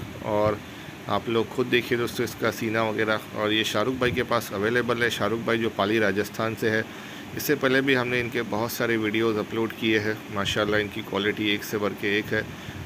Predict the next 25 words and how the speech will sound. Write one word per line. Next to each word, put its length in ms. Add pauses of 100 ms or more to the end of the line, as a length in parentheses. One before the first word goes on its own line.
और 300
जिस 220
किसी 300
को 160
अगर 240 (1120)
interest 400
है 100
तो 140
आप 240
लोग 220
directly 420
बात 340
कर 100
सकते 320
हैं 180
दोस्तों, 360 (500)
अ, 120
शाहरुख 320
भाई 200
से। 180 (440)
शाहरुख 220
भाई 160
का 120
ये 160
नंबर 340